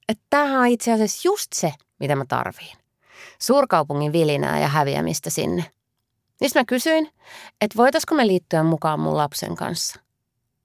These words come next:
Meidän ystävät innostui, että joo, itse asiassa tosi hyvä idea.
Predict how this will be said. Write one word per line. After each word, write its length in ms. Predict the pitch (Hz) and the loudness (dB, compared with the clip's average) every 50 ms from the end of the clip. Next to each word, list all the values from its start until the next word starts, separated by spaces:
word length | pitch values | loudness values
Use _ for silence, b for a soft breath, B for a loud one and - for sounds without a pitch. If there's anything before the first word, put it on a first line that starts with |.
| _ B B B B _ | _ B B B B _
Meidän 220 | 190 190 196 160 | 2 2 4 4
ystävät 360 | 190 175 - - 160 143 139 - | 2 0 0 0 -2 -2 -2 -2
innostui, 500 | - 151 147 151 143 - - - 151 147 | -4 -2 0 0 -2 -2 -2 -2 -2 -2
että 140 | 139 - | 0 2
joo, 280 | 185 170 156 151 139 135 - _ _ _ _ _ _ _ | 2 2 2 2 0 -2 -6 _ _ _ _ _ _ _
itse 180 | 285 269 - 294 | -4 0 0 0
asiassa 240 | 285 277 277 - | 2 2 0 0
tosi 220 | - 262 226 233 202 | 0 0 0 2 2
hyvä 180 | 190 175 175 | 2 2 2
idea. 300 | 165 160 147 139 135 - | 2 2 0 0 -2 -4